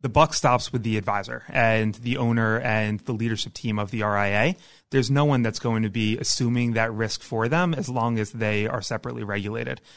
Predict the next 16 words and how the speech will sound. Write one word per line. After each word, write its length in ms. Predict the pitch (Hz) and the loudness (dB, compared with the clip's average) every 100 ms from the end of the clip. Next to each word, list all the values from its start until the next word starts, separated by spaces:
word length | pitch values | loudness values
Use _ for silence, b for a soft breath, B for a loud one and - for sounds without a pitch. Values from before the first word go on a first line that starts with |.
| b b | b b
And 120 | 120 113 | -4 2
so 180 | 131 | 2
for 140 | 113 127 | 2 2
many 480 | 123 131 156 139 131 | 4 4 4 4 2
individuals, 920 | 147 120 104 156 156 123 120 113 - | 0 -2 2 2 2 2 0 0 -2
that's 300 | 120 131 - | 0 0 2
a 20 | |
major 540 | 139 117 117 123 110 | 2 2 2 2 0
decision-making 840 | 104 101 - 113 113 101 101 107 98 | 0 -4 -4 -4 -2 -2 -4 -6 -4
process. 460 | 117 101 117 113 | -4 -4 -6 -6
We 120 | 127 135 | 0 4
have 160 | 123 | 4
a 60 | 113 | 2
lot 440 | 101 107 123 135 | 0 2 4 4
of 100 | 127 | 0
folks 420 | - 117 110 - | -2 0 0 -4